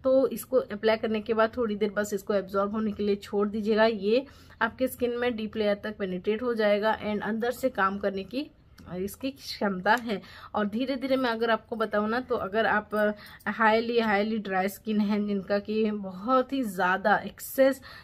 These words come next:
स्किन में ऐसा भी होता है कि ब्रेकआउट्स आके वहाँ से ब्लड भी निकलने लगते हैं, बहुत जन का ऐसा भी स्किन है, तो उस स्किन में ये काम कर सकता है, इसका इतना कैपेसिटी है।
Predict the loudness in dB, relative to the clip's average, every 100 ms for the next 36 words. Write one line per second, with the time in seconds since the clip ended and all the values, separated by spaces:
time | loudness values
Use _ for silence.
0 | -20 -6 -2 0 -2 -2 -2 -2 0 2
1 | 2 2 0 -2 -4 -4 0 0 0 -2
2 | -2 -4 -2 -2 -2 -2 0 -2 0 -2
3 | 0 -2 0 -2 -4 -4 -2 -2 -4 2
4 | 2 2 -2 0 0 2 0 0 -2 -2
5 | -2 -2 -4 -14 -10 -2 -2 -2 -4 -2
6 | 0 2 2 2 0 0 2 4 4 2
7 | -4 -4 -6 -4 0 0 -2 -4 -4 -4
8 | -6 -6 -6 -10 -8 -8 -8 -4 -4